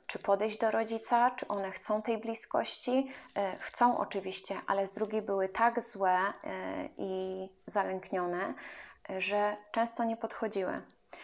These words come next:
tak? Bądź podchodziły bardzo na chwilę i od razu się oddalały i było, i było to właśnie widać w tym, e,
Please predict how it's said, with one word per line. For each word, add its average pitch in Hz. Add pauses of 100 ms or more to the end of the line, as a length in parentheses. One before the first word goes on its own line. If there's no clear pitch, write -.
(180)
tak? 208
Bądź 202
podchodziły 196
bardzo 196
na 190
chwilę 233
i -
od 196
razu 196
się -
oddalały 185
i 202
było, 190 (840)
i 202
było 190
to 196
właśnie 185
widać -
w -
tym, 196 (320)
e, 196